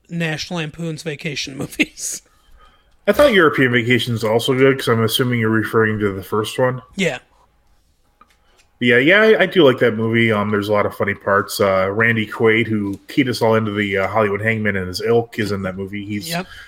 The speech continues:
Speaker 2: always funny as, uh, Cousin Randy, and except for when he's not funny as Cousin Randy.
Speaker 1: <laughs> Yeah, exactly. <laughs> You know, it's funny 'cause, uh,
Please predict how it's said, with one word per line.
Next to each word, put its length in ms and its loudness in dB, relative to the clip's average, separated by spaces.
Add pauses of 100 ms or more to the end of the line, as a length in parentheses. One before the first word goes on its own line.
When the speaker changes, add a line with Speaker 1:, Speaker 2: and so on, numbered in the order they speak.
(140)
Speaker 2:
always 220 2
funny 320 2
as, 160 4
uh, 160 4
Cousin 340 0
Randy, 480 0
and 240 -8
except 260 -2
for 60 0
when 80 4
he's 140 0
not 260 2
funny 160 2
as 100 -4
Cousin 240 -6
Randy. 240 -12 (100)
Speaker 1:
<laughs> 80 -20
Yeah, 380 2
exactly. 840 -6 (1000)
<laughs> 140 0 (2000)
You 100 0
know, 140 6
it's 140 -2
funny 240 -2
'cause, 280 -4 (760)
uh, 280 2